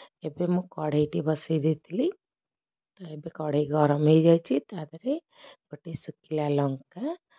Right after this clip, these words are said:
ଆଉ କିଛି ଫୁଟଣ ତା ଦେହରେ ମୁଁ ପକେଇ ଦେଇଛି।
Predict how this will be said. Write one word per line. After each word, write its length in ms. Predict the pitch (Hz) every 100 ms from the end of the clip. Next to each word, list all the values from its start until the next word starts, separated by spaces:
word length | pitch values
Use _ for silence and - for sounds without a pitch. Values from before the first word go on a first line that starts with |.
| _ _ -
ଆଉ 160 | 156 165
କିଛି 480 | - 170 - - 285 - _ _ _ _ _ _
ଫୁଟଣ 540 | 170 165 - 160 220 349 - _
ତା 140 | _ 165
ଦେହରେ 220 | 143 156
ମୁଁ 140 | 151 160
ପକେଇ 340 | 160 - 160 143
ଦେଇଛି। 400 | 151 139 -